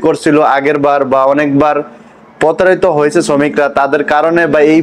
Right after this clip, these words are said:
বিজ-, আহ, অভিযোগের ভিত্তিতে কিন্তু মালয়েশিয়ার সরকার বা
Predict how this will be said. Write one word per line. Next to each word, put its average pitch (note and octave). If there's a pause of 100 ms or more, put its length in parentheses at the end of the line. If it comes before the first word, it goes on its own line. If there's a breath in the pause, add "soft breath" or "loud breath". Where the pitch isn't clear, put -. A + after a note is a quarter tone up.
বিজ-, C#3+
আহ, B2
অভিযোগের F3
ভিত্তিতে E3+ (100)
কিন্তু E3+ (840)
মালয়েশিয়ার E3
সরকার D#3
বা E3